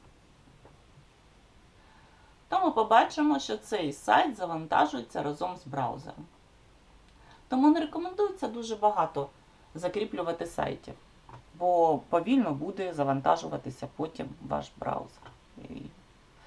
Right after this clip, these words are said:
для того, щоб відкріпити закріплений сайт, також на ньому натискаємо праву кнопку миші і вибираємо «Відкріпити».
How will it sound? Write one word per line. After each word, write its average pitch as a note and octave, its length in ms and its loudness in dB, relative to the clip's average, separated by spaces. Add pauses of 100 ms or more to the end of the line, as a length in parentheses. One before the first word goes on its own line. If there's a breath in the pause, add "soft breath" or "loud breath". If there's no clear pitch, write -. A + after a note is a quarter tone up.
(560 loud breath)
для F#4 160 4
того, C#4 300 4
щоб A3+ 260 -2
відкріпити A#3 880 -2 (1500)
закріплений G#3 800 0
сайт, - 340 2 (420)
також - 380 4
на A#3 120 2
ньому G#3+ 320 -2
натискаємо F3+ 640 0
праву D3 340 0
кнопку D#3 540 -6 (160)
миші F#4+ 420 -4 (920)
і A3+ 240 -2
вибираємо F#3 680 2 (160)
«Відкріпити». C#3+ 720 -8